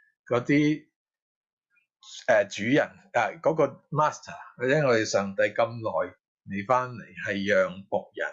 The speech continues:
係有一個充裕嘅時間，唔好話好趕，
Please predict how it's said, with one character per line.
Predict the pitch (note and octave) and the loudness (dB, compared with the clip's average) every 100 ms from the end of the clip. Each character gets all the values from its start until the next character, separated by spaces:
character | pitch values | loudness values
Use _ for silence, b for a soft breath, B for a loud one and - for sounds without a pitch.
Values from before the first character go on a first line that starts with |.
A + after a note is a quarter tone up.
| - | -4
係 | F#2+ F#2 | -6 -4
有 | G2 A2+ | -4 -2
一 | |
個 | A2+ | -2
充 | G2+ - A#2+ | -2 -4 -6
裕 | A#2+ G2+ C2 | -6 -8 -12
嘅 | - | -10
時 | F2 - _ | -10 -10 _
間， | - C#2 - _ _ B B B B B B _ - | -8 -8 -8 _ _ B B B B B B _ -8
唔 | A#2 | 0
好 | A#2 C3 | 4 4
話 | D#3 A2 | 6 4
好 | - | 2
趕， | G#2 B2+ D2+ C#2 - | -4 -2 0 0 -6